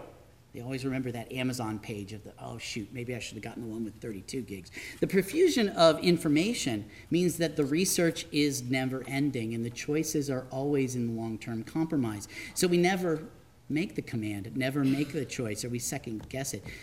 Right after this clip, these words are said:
Um, therefore, missing the, the, uh, Thomas, uh, Aquinas's idea would be missing it through excessive solicitude, too much worry about the choices that we are making. Finding the mean of prudence is challenging, and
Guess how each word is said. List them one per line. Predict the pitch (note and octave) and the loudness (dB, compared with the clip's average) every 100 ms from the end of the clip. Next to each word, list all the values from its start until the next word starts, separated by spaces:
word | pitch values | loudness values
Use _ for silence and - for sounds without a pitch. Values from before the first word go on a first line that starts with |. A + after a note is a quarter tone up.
| - - - | -16 -20 -4
Um, | D#3 D3+ D3+ - F3 D3 | 2 4 4 0 -6 0
therefore, | E3 E3+ - E3 | 0 2 2 4
missing | D#3 D#3 D#3+ D3 C#3 C#3+ E3+ C#3+ | 4 4 4 4 4 0 -8 -8
the, | C3 B2+ B2 | -6 -8 -8
the, | - - B2+ C3 | -10 -10 -10 -10
uh, | B2+ C#3+ - | -10 -12 -4
Thomas, | D3+ D#3 D3 - - | 2 2 2 0 -6
uh, | D3 C3+ D3 | -6 -6 -6
Aquinas's | - E3 D3+ C#3+ C3 C3 | -2 2 2 2 2 2
idea | B2+ C3+ C3 | 4 6 6
would | B2 | 4
be | C3+ C3 B2+ - C#3 | 4 2 2 -4 2
missing | D3+ - D3+ | 4 6 4
it | C#3 C#3 | 4 2
through | D3 C3+ C3+ - | 2 4 2 -2
excessive | D3 C#3+ - D#3 C#3+ - B2+ | -4 -2 -2 0 0 0 -2
solicitude, | A#2+ C3+ A#2+ C3+ C#3+ - A2+ F#2 - - | 0 0 0 0 0 -2 -4 -6 -10 -8
too | - F#3 | -2 2
much | D3+ C#3+ C3+ C3+ | 4 2 -2 -6
worry | A#2+ D3+ C3+ F#2+ E2+ - - | -2 -2 -2 -4 -10 -16 -12
about | A2+ A2 - | -8 -10 -10
the | A2+ | -10
choices | - G#2+ A2 G2+ | -8 -8 -8 -10
that | G#2 - | -12 -10
we | G#2+ | -10
are | G#2 | -8
making. | A#2 A#2+ G#2 - - - | -8 -8 -10 -14 -16 -14
Finding | - D#3 G3+ G#3+ | -8 -4 0 2
the | E3 | 4
mean | D#3 D3+ | 4 4
of | - | 0
prudence | - B2+ B2+ | -4 -2 -2
is | D#3 | -4
challenging, | - - A#3+ F#3 G#2+ F#2 F#2+ | -6 -4 0 0 -2 -8 -6
and | G#2+ | -6